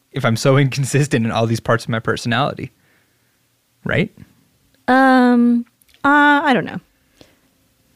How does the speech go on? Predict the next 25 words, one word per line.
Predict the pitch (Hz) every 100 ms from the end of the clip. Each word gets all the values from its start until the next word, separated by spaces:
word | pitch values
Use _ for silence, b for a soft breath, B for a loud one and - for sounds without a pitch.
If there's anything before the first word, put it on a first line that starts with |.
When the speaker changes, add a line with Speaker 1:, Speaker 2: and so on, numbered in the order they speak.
| _ -
Speaker 2:
I | 254
would | 339
have | 311
guessed | 214 208 -
you | 220 196
would | 196 -
be | 196 185 196 202 - _ _ -
judging | 202 190 220 - 202
because, | 202 - 202 226
like, | - - _
like | 320 214
we | 196
said, | - 202 202
you | 196
do | 202 196
write | 190 -
lists | - 196 - -
and | 233 -
such. | - - - - - - _ b b b b
Speaker 1:
But | -
only | 185 190
sometimes, | 208 226 - - -
right? | 113 135 - - _ _ _ -
Speaker 2:
Yeah, | 262 302 269
I, | 226 254